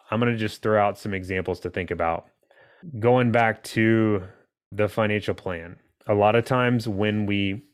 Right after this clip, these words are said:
talk with people about financial planning, as I'm a financial planner by day, but, uh, when I'm talking with someone about their financial planning, oftentimes they're gonna bring up goals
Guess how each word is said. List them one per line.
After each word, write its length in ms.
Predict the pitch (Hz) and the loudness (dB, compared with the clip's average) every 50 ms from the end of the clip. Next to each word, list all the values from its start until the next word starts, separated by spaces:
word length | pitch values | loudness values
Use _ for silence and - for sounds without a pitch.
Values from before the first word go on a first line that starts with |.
| _ _ _ _ _ _ _ _ - | _ _ _ _ _ _ _ _ -2
talk 240 | - 107 107 - | 0 0 2 2
with 120 | - 117 - | 0 -2 0
people 400 | - 120 113 - 123 123 120 - | 0 0 2 2 2 2 2 2
about 400 | 107 98 104 98 92 104 98 - | 0 0 2 2 2 0 0 -2
financial 340 | 110 107 107 107 104 - 110 | -4 -4 -4 -4 -6 -8 -8
planning, 400 | - - 113 110 110 110 113 - | -6 -6 -4 -4 -4 -6 -8 -6
as 240 | - 95 95 95 98 | -4 -4 -2 -2 -4
I'm 240 | - - 98 95 92 | -6 -6 -6 -6 -4
a 60 | 85 | -4
financial 380 | - 98 90 87 87 82 98 87 | -4 -4 -4 -4 -4 -4 -4 -4
planner 260 | - 95 90 90 90 | -2 -2 0 0 0
by 140 | 85 90 87 | 0 0 0
day, 220 | 85 98 98 92 | 2 2 2 2
but, 280 | 90 90 90 90 - - | 2 0 -2 -4 -6 -10
uh, 540 | - - - - 107 104 - - - - - | -12 -12 -8 -8 -6 -6 -8 -8 -10 -10 -6
when 200 | 104 98 101 101 | -2 0 0 2
I'm 180 | 104 104 104 | 2 2 0
talking 360 | 95 - 107 104 101 101 101 | 2 2 2 2 2 0 -2
with 120 | 90 87 - | -2 -4 -4
someone 240 | - 98 90 90 87 | -4 -4 -4 -4 -2
about 300 | 82 87 85 82 - - | -2 -2 -2 -2 -2 0
their 180 | 101 117 113 | 2 2 2
financial 380 | - - 87 85 85 82 - 87 | 2 -2 -4 -4 -6 -8 -8 -6
planning, 320 | - 87 85 85 85 82 - _ _ _ _ _ _ | -4 -4 -4 -4 -4 -6 -10 _ _ _ _ _ _
oftentimes 640 | 98 101 110 - 123 104 - 107 104 107 101 95 - - - - - - _ _ _ - | -2 -2 0 0 0 0 2 2 2 0 -2 -4 -8 -14 -20 -20 -20 -20 _ _ _ -4
they're 200 | 101 107 113 113 | 0 2 4 4
gonna 160 | 113 110 110 | 4 2 0
bring 380 | 95 90 101 98 101 101 104 104 | 0 0 0 0 0 0 0 0
up 260 | 101 101 98 - - - _ _ _ _ _ _ _ _ _ _ _ _ _ _ _ _ _ _ _ _ | 0 0 -2 -4 -8 -18 _ _ _ _ _ _ _ _ _ _ _ _ _ _ _ _ _ _ _ _
goals 680 | 113 117 117 113 110 110 113 113 110 104 - - - | 2 2 4 4 2 2 0 0 -2 -4 -8 -16 -20